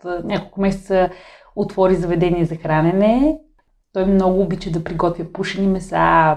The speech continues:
бургери, сандвичи и направи едно страхотно местенце срещу паркинга на метро.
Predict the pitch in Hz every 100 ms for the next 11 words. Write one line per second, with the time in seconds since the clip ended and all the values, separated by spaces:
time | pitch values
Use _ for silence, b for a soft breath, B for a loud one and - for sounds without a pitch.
0 | 151 175 180 175 165 160 160 175 170 165
1 | - 170 165 B B B B 220 202 196
2 | 180 180 175 170 170 180 170 170 165 165
3 | 170 170 220 226 196 165 - 160 160 165
4 | 160 165 156 156 151 147 143 - 233 339